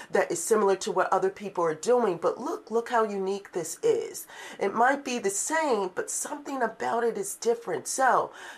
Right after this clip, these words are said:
don't let it go. That's the, you know, that's the symbol for this, is that there's something unique. You're being looked after, you are protected,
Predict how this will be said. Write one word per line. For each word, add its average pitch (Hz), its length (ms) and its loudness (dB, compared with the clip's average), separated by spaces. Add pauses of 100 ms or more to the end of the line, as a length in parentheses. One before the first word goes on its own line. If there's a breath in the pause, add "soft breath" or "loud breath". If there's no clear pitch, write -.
don't 214 280 2
let 196 180 2
it 180 160 -2
go. 170 380 2
That's 180 280 2
the, 185 300 -4 (240 loud breath)
you 185 140 -4
know, 170 100 2
that's 180 320 2
the - 80 -12
symbol 180 380 0
for 170 200 -6
this, 165 280 -4
is 156 160 -4
that 185 260 0 (220 loud breath)
there's 175 160 4
something 214 540 -2
unique. 254 640 -2 (180 loud breath)
You're 151 160 -8
being 208 320 0
looked 233 240 2
after, 196 320 0
you 170 240 -6
are 202 160 2
protected, 247 760 -4